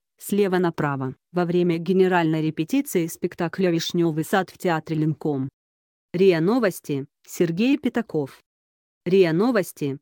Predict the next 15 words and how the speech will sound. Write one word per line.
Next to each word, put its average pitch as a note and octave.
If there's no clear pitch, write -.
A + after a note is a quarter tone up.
Галина E3+
Кмит. D#3
Народный E3+
артист D#3+
С E3+
С F3+
С -
Р F3+
Олег E3
Янковский F3
в G#3
роли A3+
императора E3
Петра F3
Великого G3